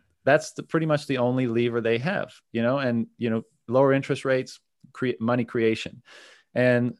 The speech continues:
so what I think is happening right now is in the cryptocurrency market, and Bitcoin is the only cryptocurrency that I, um, is, think is, is meaningful. Um, we're seeing a, a, a more accurate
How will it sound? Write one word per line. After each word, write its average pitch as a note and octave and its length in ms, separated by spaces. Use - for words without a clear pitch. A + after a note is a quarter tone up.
so A#2+ 520
what B2+ 180
I B2 60
think D#3+ 180
is B2+ 100
happening B2 380
right A2 160
now C#3 240
is A2 180
in C#3+ 220
the C#3 80
cryptocurrency A#2 720
market, G2+ 480
and G#2+ 220
Bitcoin A2 460
is G#2 100
the G#2 160
only G#2 460
cryptocurrency G#2 640
that G2 120
I, G2+ 440
um, F2+ 440
is, G2 220
think A2 180
is, F#2+ 200
is F#2+ 200
meaningful. A2+ 580
Um, A#2+ 220
we're B2 100
seeing C3+ 340
a, A#2 160
a, A#2 220
a A2 60
more C3 600
accurate A#2 640